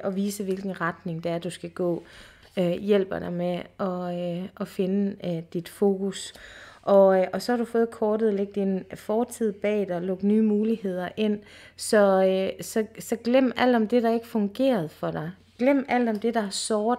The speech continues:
dig, alt det, der har slidt dig ned, alt det, der, der ikke har fungeret. Øh, luk døren. S-, sig pyt, altså. Øhm,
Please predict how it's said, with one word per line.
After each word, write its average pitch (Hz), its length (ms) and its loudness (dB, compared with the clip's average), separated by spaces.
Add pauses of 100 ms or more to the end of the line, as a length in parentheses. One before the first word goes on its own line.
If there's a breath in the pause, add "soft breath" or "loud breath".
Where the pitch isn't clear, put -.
dig, - 180 -6
alt 220 240 -2
det, 220 80 -8
der 220 80 -4
har 202 140 -8
slidt 208 440 -6
dig 196 80 0
ned, 226 300 2 (100)
alt 220 200 -2
det, 220 100 -2
der, 214 160 -2 (480 loud breath)
der 208 60 -2
ikke 226 120 -2
har 214 80 -10
fungeret. 185 880 -4 (580 loud breath)
Øh, 175 400 -4
luk 233 260 2 (140)
døren. 151 400 -4 (200)
S-, - 160 -20
sig 208 260 -8
pyt, - 560 -4 (200)
altså. 156 460 -4 (480 loud breath)
Øhm, 180 560 0